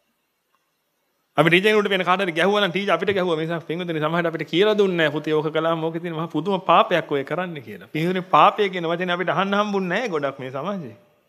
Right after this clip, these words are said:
අපි වරදක් කළොත් දඬුවමක් හම්බුනා ඒකට. අපි සර් කෙනෙකුට නමක් කියලා අහුනොත් එහෙම වෙවැල් පාරවල් කෑවා. නමුත් අපිට කවුරුත් කියලා දුන්නේ නැහැ නේ පින්වතුනි ළඟට කතා කරලා පුතේ.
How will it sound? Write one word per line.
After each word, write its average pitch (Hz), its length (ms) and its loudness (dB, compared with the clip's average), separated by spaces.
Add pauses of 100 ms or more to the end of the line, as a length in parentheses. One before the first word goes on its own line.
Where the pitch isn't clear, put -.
(2500)
අපි 196 120 6
වරදක් 220 340 4
කළොත් 233 220 0
දඬුවමක් 190 480 -2
හම්බුනා 170 400 -10
ඒකට. - 340 -20 (1900)
අපි 170 160 2
සර් 196 180 6
කෙනෙකුට 190 240 2
නමක් 190 280 0
කියලා 185 240 0
අහුනොත් 190 280 -4
එහෙම 214 160 -4
වෙවැල් 185 260 2
පාරවල් 170 360 0
කෑවා. 90 360 -12 (2000)
නමුත් 202 220 4
අපිට 208 180 2
කවුරුත් 214 320 2
කියලා 233 280 4
දුන්නේ 202 200 0
නැහැ 202 140 0
නේ 190 100 -4
පින්වතුනි 180 260 -4
ළඟට 170 280 0
කතා 165 220 -2
කරලා - 200 -8
පුතේ. - 300 -14